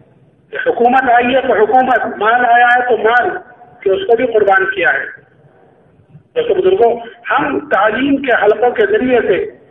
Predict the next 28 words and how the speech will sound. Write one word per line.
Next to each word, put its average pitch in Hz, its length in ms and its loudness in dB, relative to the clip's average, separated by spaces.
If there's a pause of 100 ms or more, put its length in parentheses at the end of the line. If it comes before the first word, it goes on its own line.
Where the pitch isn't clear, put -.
(540)
ہم 247 240 -2
یہ 254 60 2
قصے 247 320 -4
سنتے 220 460 0
رہتے 165 300 -2
ہیں، 403 100 -4 (800)
سارے 175 160 0
قصے 196 300 0
ہیں - 440 -2
کتابوں 175 460 -2
میں، 160 140 -6 (1000)
لیکن 254 560 -4 (300)
اصل 208 340 -2
یہ 175 120 -2
ہے 233 240 0
ہم 233 440 -4
ان 208 200 0
قصوں 208 360 0
کو - 160 2 (100)
سن 370 200 -2
کر 247 160 2
ان 403 200 -2
قصوں - 380 -2
سے - 40 -2
اثر 262 360 -2
لینے 233 300 2
والے 208 200 2
بنے، 170 200 -4